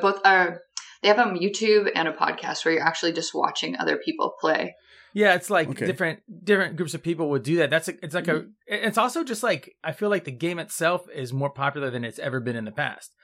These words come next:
Speaker 2: It's just
Speaker 1: Uh,
Speaker 2: like
Speaker 1: huh.
Speaker 2: a lot of
Speaker 1: Yeah.
Speaker 2: it seems to be going on. I'm, I'm not playing it. I played a
Speaker 3: So
Speaker 2: lot
Speaker 3: wait, hold
Speaker 2: when I
Speaker 3: on.
Speaker 2: was
Speaker 3: Let's
Speaker 2: a
Speaker 3: establish
Speaker 2: kid,
Speaker 3: here. Are
Speaker 2: but,
Speaker 3: we
Speaker 2: oh,
Speaker 3: ranking
Speaker 2: go
Speaker 3: the
Speaker 2: on.
Speaker 3: game, just the game, or are we
Speaker 2: Let's
Speaker 3: ranking
Speaker 2: talk,
Speaker 3: it as,
Speaker 2: what the,
Speaker 3: as a media
Speaker 2: we'll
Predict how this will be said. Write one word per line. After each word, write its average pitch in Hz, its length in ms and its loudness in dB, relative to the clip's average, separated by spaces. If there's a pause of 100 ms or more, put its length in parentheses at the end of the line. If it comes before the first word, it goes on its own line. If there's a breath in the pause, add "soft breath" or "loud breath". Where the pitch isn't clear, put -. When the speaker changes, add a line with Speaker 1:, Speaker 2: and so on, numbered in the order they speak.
(140)
Speaker 2:
It's 180 100 -2
just 208 140 2
Speaker 1:
Uh, 226 40 4
Speaker 2:
like 185 80 2
Speaker 1:
huh. - 180 -2 (240)
Speaker 2:
a 175 80 0
lot 175 200 2
of 226 80 2
Speaker 1:
Yeah. 220 140 2
Speaker 2:
it - 60 -12
seems 202 160 -2
to 165 60 -4
be 170 80 0
going 147 280 0
on. 175 180 4
I'm, 196 280 2
I'm 185 160 0
not 240 220 2
playing 190 260 -2
it. 127 140 -4
I 170 120 0
played 294 300 -4 (360 soft breath)
a 151 60 -4
Speaker 3:
So 151 100 4
Speaker 2:
lot 190 80 8
Speaker 3:
wait, 202 140 10
hold 208 200 8
Speaker 2:
when - 20 8
I 214 60 8
Speaker 3:
on. 202 40 6
Speaker 2:
was 214 140 4
Speaker 3:
Let's - 20 -2
Speaker 2:
a 226 180 4
Speaker 3:
establish 208 180 6
Speaker 2:
kid, - 60 -2
Speaker 3:
here. 202 140 6
Are - 40 6
Speaker 2:
but, 156 80 8
Speaker 3:
we 156 40 6
Speaker 2:
oh, - 20 6
Speaker 3:
ranking 175 220 4
Speaker 2:
go 196 60 6
Speaker 3:
the - 40 8
Speaker 2:
on. 147 40 2 (200)
Speaker 3:
game, 160 120 0
just 170 160 -6
the 185 60 0
game, 180 220 4
or 175 40 6
are - 20 8
we 156 100 6
Speaker 2:
Let's 147 180 8
Speaker 3:
ranking - 80 6
Speaker 2:
talk, - 80 6
Speaker 3:
it - 20 4 (100)
as, 143 120 0
Speaker 2:
what - 160 -2
the, - 60 0
Speaker 3:
as 156 140 4
a 156 40 2
media 156 160 6
Speaker 2:
we'll - 60 6